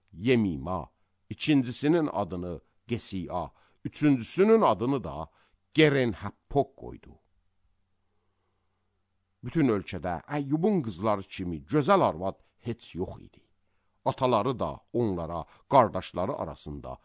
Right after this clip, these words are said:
miras verdi. Bundan sonra Əyyub yüz qırx il yaşadı və övladlarını və dörd nəsil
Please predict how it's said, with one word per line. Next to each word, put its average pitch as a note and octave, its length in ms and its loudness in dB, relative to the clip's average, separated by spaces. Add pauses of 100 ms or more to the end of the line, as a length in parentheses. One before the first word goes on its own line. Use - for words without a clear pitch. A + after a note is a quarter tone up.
miras A#2 520 0
verdi. - 260 -20 (1900)
Bundan B2+ 360 4
sonra F2 560 -2
Əyyub F#2+ 380 -4 (300)
yüz C#3+ 340 2
qırx C3 300 0
il F2 160 -4
yaşadı C#2+ 460 -10 (260)
və G2+ 240 2 (100)
övladlarını A#2 840 2 (200)
və B2+ 160 2 (180)
dörd A3 280 8
nəsil A2+ 440 -4